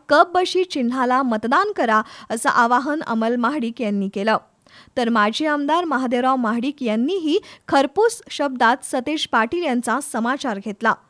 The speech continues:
महाडिक यांच्यावर घाबरल्याची टीका त्यांना शोभत नाही.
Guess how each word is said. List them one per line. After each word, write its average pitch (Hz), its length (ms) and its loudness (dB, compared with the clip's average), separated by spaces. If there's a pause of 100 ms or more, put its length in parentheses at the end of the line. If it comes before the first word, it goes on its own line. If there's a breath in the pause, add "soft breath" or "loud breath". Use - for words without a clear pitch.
(500 soft breath)
महाडिक 339 420 2
यांच्यावर 370 540 2 (100)
घाबरल्याची 269 760 0
टीका 269 320 -2
त्यांना 240 380 -2
शोभत 214 520 -4
नाही. 202 180 -4